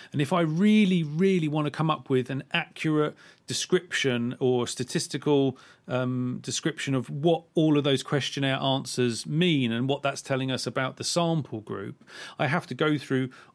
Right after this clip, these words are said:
all of those questionnaires, and I have to really remove the ones that aren't either answering the question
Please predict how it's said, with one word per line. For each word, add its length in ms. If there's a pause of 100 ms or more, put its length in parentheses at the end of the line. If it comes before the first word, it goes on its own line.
all 220
of 60
those 180
questionnaires, 760
and 120
I 60
have 360
to 320
really 400
remove 540
the 80
ones 580 (400)
that 220 (200)
aren't 540 (260)
either 400
answering 480
the 60
question 720